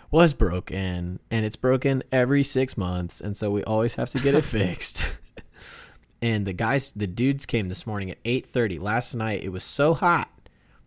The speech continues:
Speaker 1: But today I'm fresh and cool. So they came at eight thirty in the morning. They tried to find the
Speaker 2: Huh.
Speaker 1: leak. They tried to find the freon leak. I don't know how to spell freon, but I know how to pronounce it,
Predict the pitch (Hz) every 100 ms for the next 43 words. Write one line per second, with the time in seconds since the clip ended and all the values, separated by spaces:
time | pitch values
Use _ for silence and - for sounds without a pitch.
0 | _ 104 - 117 117 90 98 - 123 113
1 | - 95 107 - - 101 - 131 117 139
2 | 135 131 120 113 110 90 87 - 120 117
3 | - 127 110 110 139 175 - - 107 139
4 | 135 - 131 131 107 98 - 165 208 110
5 | 90 85 85 80 - - - - _ -
6 | 165 190 165 151 - - 180 - 120 98
7 | 90 90 107 - _ _ _ _ - -
8 | 120 117 131 131 101 120 127 123 -